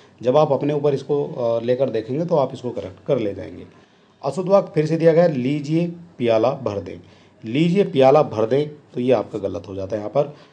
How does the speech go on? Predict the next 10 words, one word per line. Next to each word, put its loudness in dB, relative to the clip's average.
शुद्ध -4
कैसे 6
बनेगा? 0
तो -10
"लीजिए -4
आपका 4
प्याला 2
भर -2
देता -8
हूँ", -16